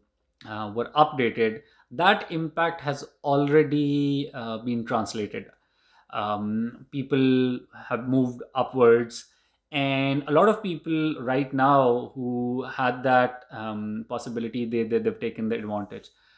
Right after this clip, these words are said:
I do not see the, uh, a great impact coming out of that in at least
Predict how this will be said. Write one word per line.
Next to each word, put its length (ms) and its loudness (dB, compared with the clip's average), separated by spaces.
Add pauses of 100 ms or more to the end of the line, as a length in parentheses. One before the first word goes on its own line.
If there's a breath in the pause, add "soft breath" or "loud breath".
(280 soft breath)
I 180 6
do 240 2
not 420 2
see 840 -4
the, 520 0
uh, 240 -8
a 80 -6
great 460 2
impact 640 0
coming 280 0
out 240 2
of 180 -10
that 460 0 (200)
in 160 -4
at 140 -6
least 540 -4